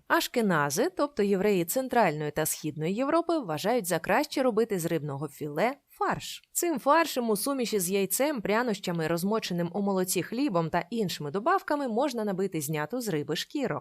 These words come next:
або просто зліпити з фаршу котлети та запекти їх у соусі.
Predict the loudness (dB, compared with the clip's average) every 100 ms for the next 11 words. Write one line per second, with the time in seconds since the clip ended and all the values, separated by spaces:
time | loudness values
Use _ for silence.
0 | -4 -2 0 0 4 4 4 -2 0 0
1 | 0 0 0 0 0 0 -2 0 0 0
2 | 0 2 0 0 2 2 0 -2 -6 -4
3 | -2 -2 -2 -4 -4 -2 -2 -2 -4 -6